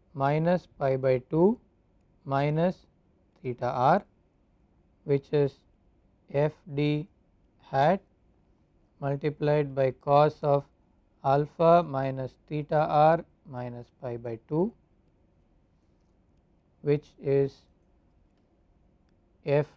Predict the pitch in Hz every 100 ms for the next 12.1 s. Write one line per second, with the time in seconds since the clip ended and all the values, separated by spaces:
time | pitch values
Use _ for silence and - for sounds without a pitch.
0 | - 151 147 147 - _ _ _ _ _
1 | _ _ _ - 160 190 196 _ _ _
2 | _ _ _ 151 143 143 151 147 151 147
3 | 143 135 135 139 151 208 _ _ _ _
4 | _ _ _ _ _ _ _ _ _ _
5 | _ _ _ _ _ _ _ - 143 139
6 | 139 - 139 135 _ _ _ _ _ _
7 | _ _ - 135 139 135 127 120 _ 175
8 | 202 226 226 _ _ _ _ _ _ _
9 | _ - 135 139 151 160 165 - - _
10 | _ _ _ _ - 131 135 - 147 147
11 | - _ _ _ _ _ _ - 156 175